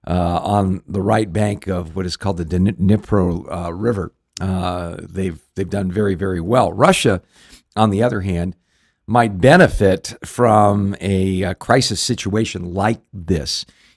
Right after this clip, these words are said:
in that it would give pause to what is going on in Ukraine, uh, with, uh, the gyrations going on with nato and so on.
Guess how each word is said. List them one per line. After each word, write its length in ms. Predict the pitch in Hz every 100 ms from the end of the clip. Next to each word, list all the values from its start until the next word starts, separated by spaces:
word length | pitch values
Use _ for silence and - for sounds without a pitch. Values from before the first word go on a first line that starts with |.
| _
in 240 | 117 113 107
that 200 | 101 101
it 180 | 107
would 200 | 101 98
give 320 | 85 104 85 -
pause 760 | - 131 117 110 104 - -
to 360 | - 151 151 110
what 260 | 95 98 98
is 120 | 92
going 320 | 98 101 95
on 440 | 104 120 110 104 - _ _ _ _
in 460 | - 151 160 110 - -
Ukraine, 920 | 98 98 85 95 87 82 87 85 92
uh, 420 | 92 87 90 92 95
with, 380 | 82 90 87 _
uh, 240 | 92 87 85
the 120 | 90
gyrations 600 | 85 95 90 98 - 82
going 220 | - 85
on 260 | 85 82 85
with 140 | 85 87
nato 340 | 92 110 85
and 120 | 82
so 240 | 78 92 78
on. 180 | 78